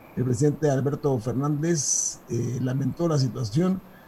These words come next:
<clears throat> al tiempo que anunció la salida, la renuncia de la ministra de Justicia y dijo que lo hacía ante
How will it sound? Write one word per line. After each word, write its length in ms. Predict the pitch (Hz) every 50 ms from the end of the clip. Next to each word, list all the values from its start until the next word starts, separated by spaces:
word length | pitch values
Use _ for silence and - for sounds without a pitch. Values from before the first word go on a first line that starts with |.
| - - -
<clears throat> 380 | - 160 - - 147 131 131 -
al 120 | 156 160 143
tiempo 440 | 190 180 165 151 - 170 165 151 123
que 80 | 143 147
anunció 640 | 160 160 165 147 - - 160 170 175 175 175 165 - -
la 340 | 127 135 143 143 135 127
salida, 720 | 117 - - 156 156 180 220 208 160 - - - - - - - - 156
la 120 | 165 131
renuncia 500 | 131 143 156 196 208 185 - 196 180 156
de 100 | 143 135
la 80 | 135 127
ministra 400 | 127 139 170 175 - 180 160 147
de 80 | 135
Justicia 580 | 123 123 117 - 196 175 127 131 127 117 107 113
y 60 | 127
dijo 360 | 151 165 156 156 170 170 156 - - - - - - - - - - -
que 120 | - 131 135
lo 100 | 139 135
hacía 340 | 131 - 170 170 170 170 -
ante 600 | 139 143 139 139 131 - - - 147 143 139 -